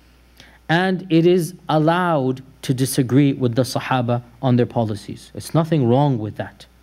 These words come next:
The Sahaba, we don't say anything about their intentions. We don't criticize their loyalty to Allah and His Messenger. But we do not have to agree with their ijtihad about how to run the government,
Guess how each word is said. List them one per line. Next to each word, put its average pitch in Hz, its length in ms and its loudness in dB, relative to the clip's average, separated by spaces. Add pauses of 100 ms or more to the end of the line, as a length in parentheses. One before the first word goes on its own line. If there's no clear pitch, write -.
(500)
The 123 80 0
Sahaba, 202 680 -2 (520)
we 147 240 4
don't 185 280 0
say - 220 -2
anything 196 460 0
about 160 300 0
their 156 100 0
intentions. 143 840 0 (600)
We 139 140 6
don't 202 200 0
criticize 196 640 0
their 170 340 2
loyalty 165 600 2
to 160 120 -2
Allah 147 220 2
and 156 100 0
His 127 120 -2
Messenger. 127 480 -2 (500)
But 160 120 6
we 160 180 4
do 165 160 2
not 208 240 0
have - 580 -4
to 185 120 4
agree 165 380 2
with 156 280 2
their 196 340 0 (260)
ijtihad 170 640 0
about 170 240 0
how 165 160 0
to 170 100 2
run 165 200 2
the 160 80 2
government, 143 500 -2